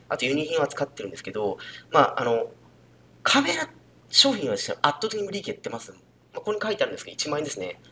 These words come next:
一万円以上です。三万円とか三万五千とか普通に出ます。はい。で、あの、初心者の方はね、あの、非常に、あの、大きい仕入れ、例えば十万以上とかね、二十万とかっていう商品がね、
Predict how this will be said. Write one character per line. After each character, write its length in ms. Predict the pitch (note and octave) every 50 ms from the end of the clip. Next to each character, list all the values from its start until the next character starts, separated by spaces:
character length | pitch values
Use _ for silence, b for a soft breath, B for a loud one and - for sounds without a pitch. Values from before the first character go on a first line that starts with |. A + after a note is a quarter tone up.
| B B B B B B B
一 180 | - - - -
万 100 | - -
円 80 | - G3+
以 20 |
上 140 | E3 D3 A#2
で 60 | G#2
す。 120 | - - - -
三 280 | - - C#3 D3 D3+
万 120 | D#3 D#3 D3
円 80 | D3
と 80 | - -
か 40 | -
三 220 | - A#2+ B2 C3+
万 100 | C#3 B2
五 100 | F#2+ E2+
千 140 | - G2+ -
と 80 | -
か 80 | - - - -
普 120 | - -
通 180 | - - C3 B2
に 220 | B2 B2+ B2 - - - - - - - - - - - - -
出 100 | - A#2
ま 120 | A2+ A#2
す。 280 | - - - - - -
は 100 | - C#3
い。 100 | A2+ F#2+ B B B B B B B -
で、 80 | C3
あ 40 | B2
の、 380 | B2 B2 A#2+ A#2+ B2 A#2+ - - - - - -
初 160 | - - F#3+
心 200 | - - - -
者 140 | - - F4
の 60 | B3
方 200 | - C3+ - B2
は 60 | G2+
ね、 240 | G2 G2+ G#2 - - -
あ 40 | -
の、 60 | -
非 140 | - - C#3+
常 180 | - A3 A#3+ A#3
に、 140 | A#3 A3+ G#3+
あ 80 | G#3
の、 320 | G3 G3 F#3+ F3+ F3+ - -
大 140 | - F3+ G#3+
き 240 | A#3 - - B3 D#3+
い 180 | A#2+ - - - - -
仕 260 | - - - - A#2
入 80 | A2+ A2+
れ、 60 | -
例 80 | - B2+
え 40 | -
ば 40 | A#2
十 240 | - - - E3 F#3
万 160 | G3 G#3 G#3
以 40 | -
上 100 | - G#2
と 60 | -
か 80 | - F2
ね、 180 | G2 G2+ - - _ _ -
二 120 | B2 C3+ C#3
十 200 | C3+ G3 A3 G3
万 180 | D3+ B2+ -
と 80 | - -
か 80 | -
っ 100 | F#2+ -
て 100 | - -
い 20 | G#2+
う 20 |
商 160 | - - C#3
品 160 | B2+ - G2 F2+
が 80 | -
ね、 180 | - G2 G2